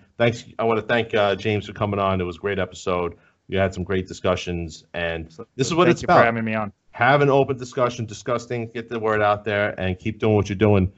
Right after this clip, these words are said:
Speaker 1: It's a long game, uh, this podcast thing. I've, I've learned.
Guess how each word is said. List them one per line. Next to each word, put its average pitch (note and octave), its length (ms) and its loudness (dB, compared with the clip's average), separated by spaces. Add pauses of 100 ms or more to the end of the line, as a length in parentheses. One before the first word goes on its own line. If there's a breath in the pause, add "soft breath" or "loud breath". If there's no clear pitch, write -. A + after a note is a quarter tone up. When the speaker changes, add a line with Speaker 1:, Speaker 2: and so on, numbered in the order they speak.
(120)
Speaker 1:
It's - 200 2
a B2+ 40 6
long A#2+ 340 6
game, F#2 420 0
uh, E2+ 280 -2
this F2 180 -12
podcast F#2 500 -8
thing. E2+ 340 -12
I've, E2+ 220 -4
I've F2+ 240 0
learned. F2 260 0